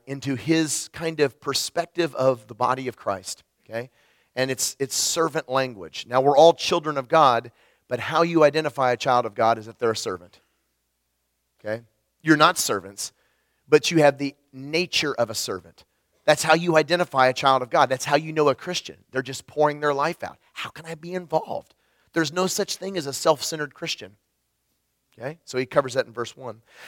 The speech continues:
When you get into verses two through eighteen, you get into the next se-, uh, section. Uh, so you have the people of God, verse one. Verses two through eighteen is the perfect message. And this is where James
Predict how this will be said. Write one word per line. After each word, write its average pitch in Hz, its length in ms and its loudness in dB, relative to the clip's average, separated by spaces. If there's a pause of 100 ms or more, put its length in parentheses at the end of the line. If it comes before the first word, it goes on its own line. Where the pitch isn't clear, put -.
When 160 120 -6
you 175 80 -2
get 202 160 2
into 202 120 0
verses 170 340 4
two 196 160 -4
through 180 220 0
eighteen, 170 520 -2 (200)
you 151 100 -12
get 165 160 4
into 156 200 -4
the 143 120 -6
next 170 240 -4
se-, 135 260 -2
uh, 120 160 4
section. 135 540 -4 (400)
Uh, 127 200 8
so 147 220 0
you 147 220 -2
have 143 240 2
the 127 80 -2
people 170 340 -2
of 143 80 0
God, 151 300 4
verse 143 180 -4
one. 131 280 0
Verses 135 240 -6
two 170 140 -6
through 151 180 -4
eighteen 139 440 -6
is 131 280 -4
the 135 360 -4
perfect - 540 -4
message. 131 520 -6 (200)
And 180 100 -2
this 220 140 -2
is 208 120 -6
where 185 180 0
James 165 600 -2